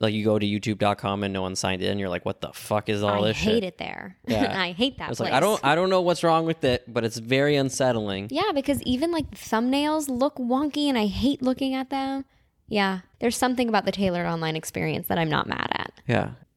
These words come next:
Speaker 2: Anyway.
Speaker 1: Anywho.
Speaker 2: Speaking of online shopping, though, have you ever heard of Singles Day?
Speaker 1: Singles Day?
Speaker 2: Yeah,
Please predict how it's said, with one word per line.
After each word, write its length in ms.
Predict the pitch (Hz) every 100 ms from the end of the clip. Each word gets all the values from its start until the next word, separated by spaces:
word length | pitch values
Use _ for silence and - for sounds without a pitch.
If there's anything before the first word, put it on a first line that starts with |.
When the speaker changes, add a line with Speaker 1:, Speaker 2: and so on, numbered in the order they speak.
| _
Speaker 2:
Anyway. 400 | 190 180 - - 196 _
Speaker 1:
Anywho. 360 | 117 95 92 95 _ _
Speaker 2:
Speaking 420 | - 277 285 349
of 100 | 349
online 400 | 269 196 202 196
shopping, 440 | 202 165 160 196 226
though, 100 | 247
have 180 | 214 202
you 100 | 262
ever 140 | 440
heard 180 | - 330
of 60 |
Singles 540 | - - 180 185 220 -
Day? 360 | 262 285 302 - _ _ _ _
Speaker 1:
Singles 540 | - - 113 117 131
Day? 300 | 139 151 185 247
Speaker 2:
Yeah, 280 | 262 226